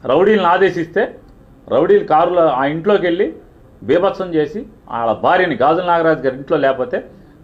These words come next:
గాజుల నాగరాజు గారి భార్యని మీరు బెదిరించి వస్తే, మరి కేసు కట్టరా? నాగరాజు ఇంటికి మీరు ఎందుకు వెళ్ళారు?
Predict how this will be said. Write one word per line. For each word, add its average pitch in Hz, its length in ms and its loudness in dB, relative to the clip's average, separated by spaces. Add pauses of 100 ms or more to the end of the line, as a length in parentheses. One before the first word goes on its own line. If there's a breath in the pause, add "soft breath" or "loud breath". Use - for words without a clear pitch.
గాజుల 190 360 0
నాగరాజు 160 400 -2
గారి 143 140 0
భార్యని 170 420 0
మీరు 165 280 -4 (500)
బెదిరించి 196 460 0
వస్తే, - 380 -6 (200)
మరి 110 100 -14
కేసు 180 240 -6
కట్టరా? 120 360 -8 (2500)
నాగరాజు 175 420 0
ఇంటికి 240 200 -8
మీరు 196 160 -2
ఎందుకు 165 200 -2
వెళ్ళారు? 123 400 0